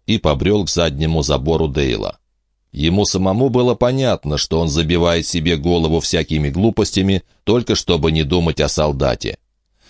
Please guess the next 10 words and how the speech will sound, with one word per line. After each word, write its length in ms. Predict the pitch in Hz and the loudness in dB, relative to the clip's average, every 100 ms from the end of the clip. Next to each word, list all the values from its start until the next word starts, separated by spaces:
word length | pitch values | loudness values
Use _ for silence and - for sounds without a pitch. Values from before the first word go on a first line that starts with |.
| _ _ | _ _
Дейл 400 | 64 73 95 87 | -4 0 2 2
и 80 | 85 | -2
Кевин 460 | - 117 95 71 - | 0 2 2 -2 -4
валялись 580 | 71 78 87 117 113 101 | -2 0 2 2 0 0
на 100 | 95 | -2
травянистом 640 | 90 92 98 107 107 95 92 | 0 2 2 2 0 0 -2
склоне 440 | - 90 107 101 | 0 0 2 2
между 320 | 92 82 78 | 0 0 0
своими 420 | 92 82 90 92 92 | 0 0 2 2 0
домами, 600 | 90 95 87 71 64 | 0 2 0 0 -4